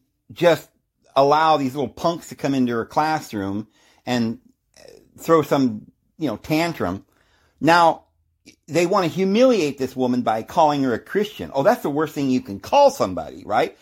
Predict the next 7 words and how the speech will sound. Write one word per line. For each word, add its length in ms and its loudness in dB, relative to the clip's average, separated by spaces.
"Oh, 280 8
they 80 -6
were 280 -10
Christian." 880 -2
<laughs> 60 0
But 220 -6
hey, 260 4